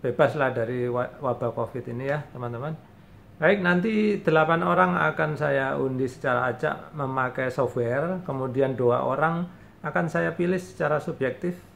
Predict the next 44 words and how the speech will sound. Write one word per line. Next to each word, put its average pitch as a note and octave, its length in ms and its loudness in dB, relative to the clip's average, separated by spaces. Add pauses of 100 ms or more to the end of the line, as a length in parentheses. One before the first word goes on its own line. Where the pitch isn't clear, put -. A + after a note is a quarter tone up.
Ya, B2+ 160 -6
nanti D#3+ 800 -4
mungkin D#3+ 560 -2
nggak B2+ 160 -2
saya C#3+ 240 0
umumkan C#3 320 -2
yang C#3 160 -4
dua A#2 320 -2
orang, D3 240 -4 (160)
yang C3 160 -2
delapan A#2+ 320 -2
orang D3 320 0
ini F3 320 -2
kita D3 320 -2
bisa B2 240 -2
lihat A#2+ 160 0
sama-sama. G#2 640 -6 (320)
Yuk C#3 160 0
kita C3 240 -2
li-, C3 240 -2
kita C#3 240 0
pilih C#3 320 4
ya. C#3 160 2 (560)
Saya B2+ 320 0
yang B2 80 -4
akan B2 240 0
klik-klik, C#3+ 480 0
nanti E3 640 -2 (240)
saya B2 320 -2
akan C3 160 -4
catat B2+ 400 -2
delapan A#2 480 -2
orang A2 320 -6
yang A2 240 -8
beruntung. G2+ 560 -10 (520)
Oh G3+ 100 6
ya G3 80 10
teman-teman, E3+ 640 2
eh, C#3 480 2
saya D3+ 160 0
lupa D#3 320 2
ngasih C#3 240 -2
tahu B2 240 0
ya, G#2 400 -2